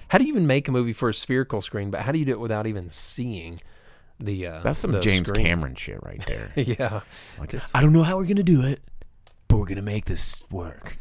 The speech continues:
Speaker 2: You know?
Speaker 1: But also, it's like, how do
Speaker 2: "All
Speaker 1: you
Speaker 2: right, science, get to it."
Speaker 1: Yeah, how do you do movies like, uh, The Wrestler or, or Black Swan or whatever, and then you're like,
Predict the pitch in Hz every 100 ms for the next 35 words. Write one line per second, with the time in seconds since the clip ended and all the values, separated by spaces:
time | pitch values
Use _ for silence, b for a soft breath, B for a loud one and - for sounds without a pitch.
0 | - 80 - 269 233 208 - 160 - 175
1 | 202 156 143 - 92 90 - - 156 147
2 | 107 67 - 139 120 104 143 202 190 131
3 | 127 127 120 113 113 104 107 104 - -
4 | 110 98 98 95 98 104 107 110 104 101
5 | 113 104 95 - 98 90 95 98 90 -
6 | 104 95 98 98 98 101 101 95 B B
7 | B 117 127 120 107 104